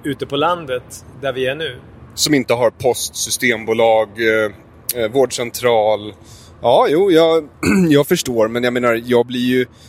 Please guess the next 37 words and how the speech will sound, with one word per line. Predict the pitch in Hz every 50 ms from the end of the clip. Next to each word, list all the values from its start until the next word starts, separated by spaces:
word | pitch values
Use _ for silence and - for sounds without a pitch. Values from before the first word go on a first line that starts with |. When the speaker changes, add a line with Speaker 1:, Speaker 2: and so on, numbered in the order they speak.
| - -
Speaker 2:
Alltså | 131 127 143
att | 135 123 127
jag | 139 143 156
inte | 151 127 - 139
blev | 117 120 113
så | - - 123
jävla | 123 120 110 110 117 117
upprörd | 113 - - 110 107 101
för | - - 110
det | 110 147
där, | 147 113 104 113
det | 120 123
är | 120
för | - -
att | 110 107
jag | 117 113
blir | 107 117 117 120
upprörd | 110 - - 107 107 104
av | 110 107
allt | 107 101 143 143 139 123 -
som | - - -
skrivs | - - 101 104 104 95 -
i | 92
tidningarna | 80 - 120 104 101 101 104 101 101 101 104 - - - -
nästan | - 123 131 120 - - 117 113 117
konstant | - - 139 131 127 - - - - 185 151 120 117 117 - - -
Speaker 1:
<laughs> | - - - -
Speaker 2:
på | - 160
grund | 151 156 151 147 139 135 135 127
av | 127 123 113
deras | 123 123 120 113 113 113 - - 196 190 - - - - - - - -
totala | - 190 175 - - 120 113 113 113 113
tondövhet | - 180 190 160 139 151 147 151 202 - 143 - -
som | - 208 214
är | 175 -
pågående | - - 254 269 156 127 135 139 170 262 339 302 208 135 123
bara. | 98 87 76 53